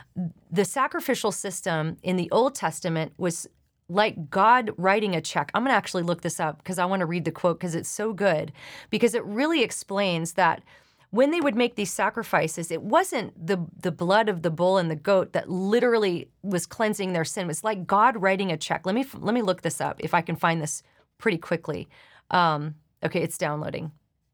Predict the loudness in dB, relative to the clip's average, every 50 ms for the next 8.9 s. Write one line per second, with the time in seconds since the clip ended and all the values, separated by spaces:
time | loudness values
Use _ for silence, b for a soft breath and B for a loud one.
0 | _ _ _ _ -6 -4 -4 -2 -2 -2 -2 -2 -2 -2 -2 -4 -6 -6 -8 -8
1 | -8 -8 -8 -8 -8 -10 -10 -12 -16 B B B B B B B B B 0 2
2 | 4 4 2 2 -2 -4 -8 -10 _ _ _ _ _ _ _ _ _ _ _ -20
3 | -20 _ _ _ _ _ _ _ _ _ _ _ _ _ _ _ _ _ _ _
4 | _ _ _ _ _ _ -10 -6 -4 -2 -2 -2 -2 -4 -8 _ _ _ _ _
5 | _ _ _ _ -2 -2 0 -2 0 0 0 0 0 -2 0 0 0 0 -2 -4
6 | -6 -8 -2 2 2 2 2 0 -4 -4 -4 -4 -2 -2 -2 -4 -4 -6 -12 -20
7 | _ _ _ _ _ _ _ _ 4 6 6 6 4 2 -4 -12 -14 _ _ _
8 | _ _ _ _ -4 -2 -2 -2 -2 -2 -2 0 0 -2 -4 -4 -4